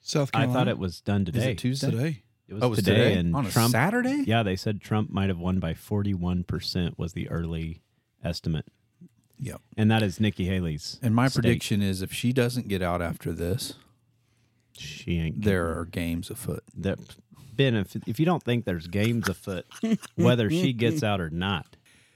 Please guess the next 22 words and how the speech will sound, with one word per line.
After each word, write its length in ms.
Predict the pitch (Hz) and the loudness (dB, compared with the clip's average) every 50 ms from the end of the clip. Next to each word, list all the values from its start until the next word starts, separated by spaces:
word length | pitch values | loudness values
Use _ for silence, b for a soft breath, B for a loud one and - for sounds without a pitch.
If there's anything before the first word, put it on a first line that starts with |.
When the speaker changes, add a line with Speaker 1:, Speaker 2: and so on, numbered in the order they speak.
| b b | b b
Speaker 3:
She's 280 | - - - 135 127 - | -4 2 2 2 4 4
g-, 160 | - - - - - b b b b b b b b b b _ _ _ - | 2 0 -2 -2 -14 b b b b b b b b b b _ _ _ -4
Nikki 260 | - 123 127 - - 123 | 0 0 0 2 4 4
Speaker 2:
we're 80 | 135 147 | 6 6
not 160 | 143 131 113 | 6 6 6
on 80 | 110 104 | 4 4
Speaker 3:
Haley 100 | 98 98 | 4 2
Speaker 2:
the 60 | 95 | 2
Speaker 3:
is 40 | 95 | 2
Speaker 2:
same 240 | 104 107 101 95 90 | 2 2 2 0 0
level 280 | 92 95 98 85 82 73 | 0 0 0 0 -2 -4
here. 260 | - 95 85 80 - _ _ _ _ _ _ _ _ _ _ _ | -4 -4 -6 -8 -10 _ _ _ _ _ _ _ _ _ _ _
Speaker 1:
Forty-four 600 | _ - - - 127 127 135 127 - 131 127 127 123 | _ -12 -6 -2 0 0 0 0 -2 -2 -2 -2 -2
South 300 | - - 123 123 123 - | -4 -4 -6 -6 -6 -6
Carolina 400 | - 117 120 123 123 123 120 113 | -6 -6 -4 -2 -2 -2 -2 -2
delegates 640 | 113 110 110 120 123 117 120 117 - - - - - _ - | -4 -4 -4 -4 -4 -4 -6 -8 -8 -8 -8 -8 -10 _ -12
won 420 | 139 123 113 117 120 120 127 123 | -10 -8 -4 -2 0 0 0 0
by 260 | 113 113 113 117 113 | 0 -2 -2 -2 -4
Donald 360 | 113 110 117 113 113 113 113 - | -4 -4 -4 -4 -4 -4 -6 -8
Trump. 240 | - - - - - _ - | -10 -14 -14 -14 -14 _ -8
Speaker 3:
Mm. 380 | 107 110 107 110 113 110 104 90 - _ _ _ _ _ _ _ _ _ _ _ _ _ _ _ _ _ _ _ _ _ _ _ _ - | -4 -2 0 0 0 0 -2 -4 -6 _ _ _ _ _ _ _ _ _ _ _ _ _ _ _ _ _ _ _ _ _ _ _ _ 0
Speaker 2:
Um, 440 | 113 107 98 87 80 78 80 82 | 0 2 2 2 0 -2 -4 -6